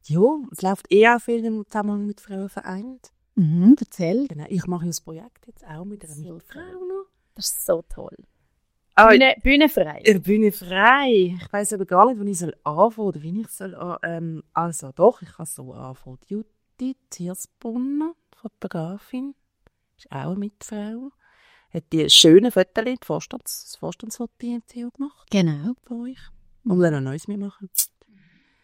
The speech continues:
Speaker 1: Genau. Ähm, sie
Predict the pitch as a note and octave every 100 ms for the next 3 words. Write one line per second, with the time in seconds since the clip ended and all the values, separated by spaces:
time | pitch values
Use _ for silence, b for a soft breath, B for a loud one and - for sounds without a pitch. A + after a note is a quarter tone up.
0 | _ _ _ F3 D3+ C#3+ E3+ - - F3+
1 | F3 E3+ E3 D#3+ D#3 C#3+ C3 _ _ _
2 | _ _ _ _ _ - - E3+ G3 A3